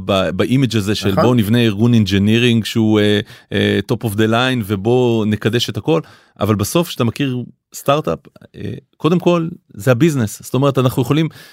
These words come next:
Speaker 1: ואני חושב שדאטה ריילס היא דוגמה מצוינת, פיתחנו טכנולוגיה, באמת טכנולוגיית טילים מדהימה,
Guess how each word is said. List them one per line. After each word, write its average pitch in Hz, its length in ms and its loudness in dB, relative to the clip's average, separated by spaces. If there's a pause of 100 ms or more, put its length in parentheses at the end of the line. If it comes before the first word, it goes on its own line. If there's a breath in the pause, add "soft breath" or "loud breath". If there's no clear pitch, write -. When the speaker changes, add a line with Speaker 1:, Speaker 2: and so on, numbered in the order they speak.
(120)
Speaker 1:
ואני 120 260 0
חושב 160 140 -4
שדאטה 151 300 0
ריילס 151 220 0
היא 127 80 -12
דוגמה 131 200 -2
מצוינת, 143 600 -2
פיתחנו 147 420 0
טכנולוגיה, 127 480 0
באמת 117 220 2
טכנולוגיית 123 440 0
טילים 127 320 2
מדהימה, 117 360 2